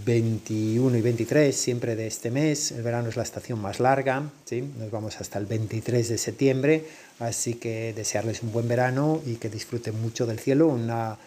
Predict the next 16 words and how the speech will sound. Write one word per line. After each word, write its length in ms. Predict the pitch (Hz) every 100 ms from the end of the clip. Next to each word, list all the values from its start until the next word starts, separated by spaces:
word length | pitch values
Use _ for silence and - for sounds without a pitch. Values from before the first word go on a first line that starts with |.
| - -
época 360 | 131 135 - 120
muy 280 | 123 135 135
agradable 680 | 120 117 120 127 127 127 123 -
y 120 | 110
sobre 220 | - 113
todo 180 | 113 123
aquí 300 | 117 - 120
en 60 | 113
estas 260 | 110 117 117
latitudes 480 | 110 110 120 113
que 100 | -
tenemos 360 | 110 107 113 -
a 40 |
la 60 | 104
Vía 180 | 110 110
Láctea 540 | 104 - - 110 101